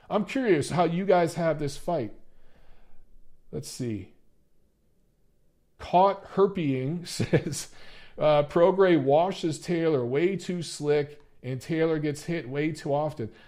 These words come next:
I actually think Taylor might be the slicker boxer there. Real Sports Highlight says, "Prograis not that skilled to me." Deluded Dwyer. Now, who knows if he's trolling or not, 'cause he sa-, he says he's deluded.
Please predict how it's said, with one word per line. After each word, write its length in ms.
I 100
actually 280
think 320
Taylor 380
might 220
be 100
the 140
slicker 400
boxer 500
there. 320
Real 380
Sports 400
Highlight 380
says, 240
"Prograis 600
not 300
that 220
skilled 480
to 120
me." 460
Deluded 420
Dwyer. 560
Now, 160
who 160
knows 240
if 80
he's 120
trolling 400
or 100
not, 420
'cause 160
he 80
sa-, 140
he 200
says 300
he's 140
deluded. 580